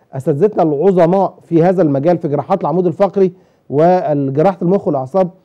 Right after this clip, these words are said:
آه، ما كانوش بيؤمنوا قوي بقصه تثبيت الفقرات. يعني الحقيقه كانت عندهم الموضوع ده مشكله. المشكله كانت جايه من حتتين، الحته الاولى انها تقنياً صعبه، يعني هو ما، ما اتعلمهاش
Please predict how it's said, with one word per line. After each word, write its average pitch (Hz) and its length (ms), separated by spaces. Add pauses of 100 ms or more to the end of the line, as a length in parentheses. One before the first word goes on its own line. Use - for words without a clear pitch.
(580)
آه، 165 120
ما 180 140
كانوش 226 480
بيؤمنوا 220 680
قوي 269 180
بقصه 240 420
تثبيت 190 400
الفقرات. 147 480 (540)
يعني 160 180
الحقيقه 175 280
كانت 165 300
عندهم 165 360
الموضوع 190 360
ده 202 100
مشكله. 214 440 (460)
المشكله 185 420
كانت 185 200
جايه 240 120
من 214 120
حتتين، 147 600 (560)
الحته 165 400
الاولى 247 320
انها 220 220
تقنياً 233 500
صعبه، 160 420
يعني 143 240
هو 233 180
ما، 185 200
ما 160 80
اتعلمهاش 170 720